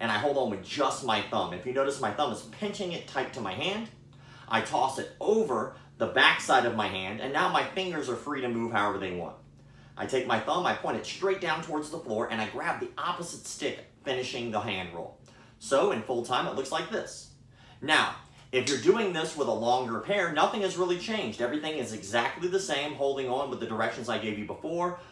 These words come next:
Toss it over the hand, turn your thumb down, and grab. At full speed, it'll look very similar. Nothing has really changed.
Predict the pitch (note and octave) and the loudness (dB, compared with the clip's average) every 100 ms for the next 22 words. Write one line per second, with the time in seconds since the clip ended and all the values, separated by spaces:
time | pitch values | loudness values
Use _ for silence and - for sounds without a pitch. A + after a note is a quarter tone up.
0 | - - B2 B2 A2+ A2+ A2+ G#2 G#2 C#3 | -12 2 4 4 2 0 2 0 -2 -2
1 | D3 D3 C#3+ - - D3 C3 B2 A2 A#2+ | -2 -4 -6 -18 -6 -2 0 0 -2 -2
2 | G#2+ G#2+ A#2 A2 G2+ F#2+ F#2+ G#2 A#2 E3 | -2 0 0 0 -2 -8 -2 2 2 2
3 | F3+ - - C3 A#2+ A#2 B2 C#3+ A#2+ G2+ | -2 -6 -2 0 0 -2 -6 -2 0 2
4 | G2 G#2 - G2 G2+ G#2 F#3+ F3+ - F#2+ | 0 -2 -2 -2 -2 -2 -2 -2 -4 -2
5 | F#2+ - B2+ A2+ G2 F2+ G2 - E3+ - | -2 -2 -2 -4 -6 -6 -8 -6 -6 -6
6 | - | -10